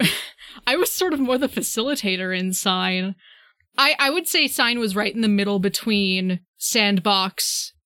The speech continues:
and constrained. The players definitely had a lot more restrictions on what they could and couldn't do, but it wasn't a directed plot, as it were.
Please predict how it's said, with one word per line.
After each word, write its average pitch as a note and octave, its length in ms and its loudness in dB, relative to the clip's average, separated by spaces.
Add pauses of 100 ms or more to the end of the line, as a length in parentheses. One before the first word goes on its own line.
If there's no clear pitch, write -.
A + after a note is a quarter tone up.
(100)
and G3 180 2
constrained. F#3+ 680 0 (180)
The B3 360 4 (120)
players C#4+ 400 2
definitely B3 520 0
had G#3 680 0 (260)
a A3 60 2
lot G#3+ 180 4
more A3 140 2
restrictions A#3+ 920 0
on A#3 160 2
what A3 160 -2
they G#3 100 2
could A3 240 0
and A3+ 160 0
couldn't A3+ 440 0
do, A3 600 2
but G3+ 380 2 (600)
it C#4 180 2
wasn't C#4+ 420 2
a B3+ 80 4
directed G#3+ 600 0
plot, - 440 -4 (600)
as F#3 180 2
it F#3 100 -2
were. - 260 -12